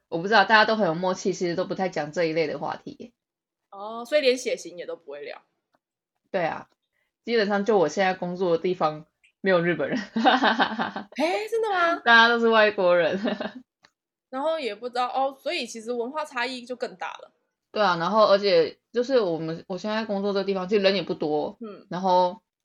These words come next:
Speaker 1: 日本人就是一两个女生，其他都是外国人，
Speaker 2: 嗯。
Speaker 1: 然后又几乎都是韩国男生，
Speaker 2: 哦。
Speaker 1: 他们也不会聊这些东西啊。
Speaker 2: 好像男生比较对这种话题无感，对不对？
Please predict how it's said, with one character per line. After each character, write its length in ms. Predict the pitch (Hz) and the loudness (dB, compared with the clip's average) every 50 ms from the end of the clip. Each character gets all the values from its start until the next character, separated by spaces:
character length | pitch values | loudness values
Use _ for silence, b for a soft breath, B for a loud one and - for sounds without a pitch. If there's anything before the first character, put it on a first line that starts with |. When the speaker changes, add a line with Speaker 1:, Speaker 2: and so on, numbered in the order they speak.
| _ _ | _ _
Speaker 1:
日 120 | 220 240 | 2 2
本 140 | 202 196 165 | 4 4 0
人 160 | 151 147 156 | 0 0 0
就 120 | 180 190 | 0 0
是 340 | 185 190 185 175 170 - - _ _ _ _ _ | 0 2 0 0 0 -2 -8 _ _ _ _ _
一 80 | - 208 | 4 4
两 220 | 190 160 160 160 | 4 4 2 -2
个 280 | - - - - - - | -4 -4 -2 -2 -4 -6
女 180 | 180 175 165 160 | -4 -4 -4 -4
生， 460 | 160 - - 156 156 147 143 214 - _ | -4 -2 0 0 0 0 -4 -10 -12 _
其 140 | - - 175 | -10 -6 -2
他 120 | 180 170 | -2 0
都 120 | 170 180 175 | 0 0 0
是 120 | 175 185 | 0 0
外 160 | 180 175 165 | 2 2 0
国 180 | 165 - - - | 0 -2 -4 -6
人， 140 | - - _ _ | -6 -8 _ _
Speaker 2:
嗯。 160 | 233 214 208 | -16 -14 -8
Speaker 1:
然 120 | 208 165 170 | -6 -4 0
后 260 | 165 170 170 170 - | 0 0 2 2 4
又 120 | 196 208 | 4 2
几 200 | 196 202 - 190 | 2 4 0 2
乎 80 | 185 185 | 2 4
都 120 | 185 180 | 2 2
是 100 | 180 196 | 2 0
韩 220 | 196 196 160 156 156 | -2 -2 -4 -6 -4
国 140 | 151 147 147 | -6 -6 -4
男 220 | 147 147 147 156 | -6 -8 -10 -8
生， 320 | - - - 104 143 190 _ _ _ | -6 -6 -6 -6 -6 -14 _ _ _
Speaker 2:
哦。 340 | _ 214 214 208 214 202 196 | _ -16 -12 -12 -12 -12 -8
Speaker 1:
他 120 | 202 208 208 | -2 -2 0
们 100 | 196 180 | 0 0
也 80 | 165 | -2
不 140 | 165 185 165 | 0 2 2
会 120 | 165 170 170 | 4 4 4
聊 180 | 170 151 147 | 4 2 2
这 80 | 143 156 | 0 -2
些 120 | 160 147 | -2 -2
东 180 | 151 151 156 160 | -2 -4 -8 -8
西 200 | - - 147 - | -8 -8 -8 -8
啊。 160 | - 226 - _ _ _ _ _ _ _ _ _ _ _ _ _ _ _ _ _ _ _ _ _ _ _ _ | -8 -12 -16 _ _ _ _ _ _ _ _ _ _ _ _ _ _ _ _ _ _ _ _ _ _ _ _
Speaker 2:
好 140 | 220 226 | -14 -12
像 280 | 220 294 370 440 480 427 | -4 -2 0 0 0 0
男 200 | 349 254 233 240 | -2 -2 -2 -2
生 220 | 240 269 277 285 | -4 -4 -4 -4
比 80 | 240 208 | -8 -4
较 180 | - 233 262 277 | -2 -2 -2 -2
对 220 | - 294 254 240 | -2 -2 -2 -2
这 100 | 233 262 | -2 -4
种 180 | 247 208 175 180 | -6 -6 -8 -12
话 240 | _ 233 220 208 | _ -8 -8 -8
题 220 | 196 - 190 175 156 | -8 -10 -16 -18 -18
无 180 | 151 156 151 160 | -18 -18 -20 _
感， 280 | _ 185 151 - - | _ -10 -10 -10 -12
对 80 | - 135 | -18 -20
不 100 | 123 120 | -20 _
对？ 280 | _ 156 151 - - | _ -16 -14 -14 -16